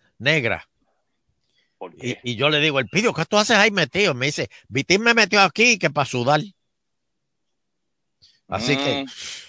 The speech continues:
Speaker 2: A mí
Speaker 1: me
Speaker 2: que
Speaker 1: lo
Speaker 2: lo estás
Speaker 1: llevo.
Speaker 2: escondiendo.
Speaker 1: Bueno, señoras y señores, eh, aprobarán mañana en el Senado proyecto que establecerá reglas para las primarias.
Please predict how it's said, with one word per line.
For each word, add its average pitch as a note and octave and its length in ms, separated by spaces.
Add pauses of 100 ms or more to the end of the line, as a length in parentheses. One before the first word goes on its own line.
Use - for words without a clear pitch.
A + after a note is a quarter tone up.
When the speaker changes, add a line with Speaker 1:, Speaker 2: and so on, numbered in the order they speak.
(520)
Speaker 2:
A A2 60
mí G#2+ 60
Speaker 1:
me A2 60
Speaker 2:
que - 0
Speaker 1:
lo A2 40
Speaker 2:
lo D3+ 60
estás D#3 160
Speaker 1:
llevo. E3 80
Speaker 2:
escondiendo. E3+ 680 (1040)
Speaker 1:
Bueno, G#3+ 560
señoras E3 560
y F#3 60
señores, F#3 840 (960)
eh, C3+ 720 (1000)
aprobarán D3+ 760
mañana A3+ 420
en B3+ 80
el G3+ 140
Senado E3 680 (1500)
proyecto E3 580
que G3 120
establecerá D3+ 720
reglas G#3+ 440
para E3 260
las D3+ 120
primarias. C#3 720